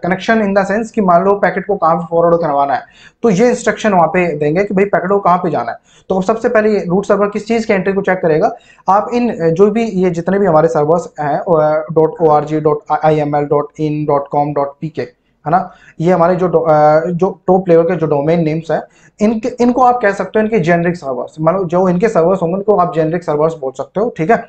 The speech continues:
तो अब ये check कर रहा है भाई ये packet कहाँ से आ रहा है, पीसी की ओर से आ रहा है, तो पीसी की ओर से आ रहा है तो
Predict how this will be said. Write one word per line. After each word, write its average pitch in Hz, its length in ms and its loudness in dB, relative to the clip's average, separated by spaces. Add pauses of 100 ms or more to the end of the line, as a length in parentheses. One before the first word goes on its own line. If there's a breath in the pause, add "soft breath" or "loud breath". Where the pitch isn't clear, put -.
(560 soft breath)
तो 214 40 6
अब 208 140 4
ये 233 80 0
check 226 240 2
कर 214 80 2
रहा 196 80 4
है 208 80 2
भाई 233 80 0
ये 226 60 0
packet 202 280 -2
कहाँ 185 160 2
से 196 100 -2
आ 185 40 4
रहा 185 100 2
है, 185 60 -10
पीसी 202 280 -4
की 233 100 2
ओर 220 120 6
से 220 100 0
आ - 60 4
रहा 196 80 2
है, 196 60 0
तो 196 80 -2
पीसी 214 400 -2
की - 360 -2
ओर 240 120 6
से 247 100 -2
आ 208 100 4
रहा 220 100 4
है 233 80 0
तो 254 240 -4